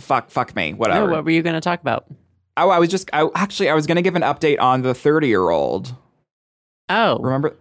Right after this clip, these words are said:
Speaker 1: remember the thirty-year-old
Speaker 2: The
Speaker 1: that I
Speaker 2: one
Speaker 1: talked
Speaker 2: who's
Speaker 1: about?
Speaker 2: in,
Speaker 1: What
Speaker 2: who goes to your school?
Speaker 1: Yeah, he goes to my school now. Um,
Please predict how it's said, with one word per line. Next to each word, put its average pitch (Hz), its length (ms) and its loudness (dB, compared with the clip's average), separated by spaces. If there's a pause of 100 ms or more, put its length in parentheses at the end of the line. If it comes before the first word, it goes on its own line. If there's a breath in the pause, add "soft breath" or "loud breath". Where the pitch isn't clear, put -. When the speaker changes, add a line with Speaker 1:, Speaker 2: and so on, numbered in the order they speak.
Speaker 1:
remember 139 300 0
the 165 100 -2
thirty-year-old 160 440 2
Speaker 2:
The - 60 4
Speaker 1:
that 160 40 2
I 156 60 2
Speaker 2:
one 165 60 2
Speaker 1:
talked 165 120 2
Speaker 2:
who's 143 80 2
Speaker 1:
about? 156 180 2
Speaker 2:
in, 139 60 0
Speaker 1:
What 135 260 -2
Speaker 2:
who 147 140 -2
goes 135 220 2
to - 100 -4
your 127 80 0
school? 147 420 -6 (540)
Speaker 1:
Yeah, 156 300 0
he 139 180 -4
goes 160 220 0
to 196 60 -6
my 190 120 0
school 147 480 0
now. 98 480 -2 (500)
Um, 123 400 0